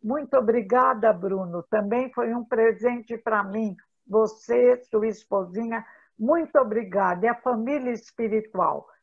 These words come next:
Estou muito feliz e de você compreender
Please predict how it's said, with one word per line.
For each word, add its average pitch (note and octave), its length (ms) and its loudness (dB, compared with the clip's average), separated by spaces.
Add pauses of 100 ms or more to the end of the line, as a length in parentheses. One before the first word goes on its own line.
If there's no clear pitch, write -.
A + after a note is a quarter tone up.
(240)
Estou B3+ 440 2
muito B3 400 -4
feliz F3+ 520 -2 (320)
e G#3 80 -8
de E3+ 140 -6
você G3 520 0
compreender G#3 840 0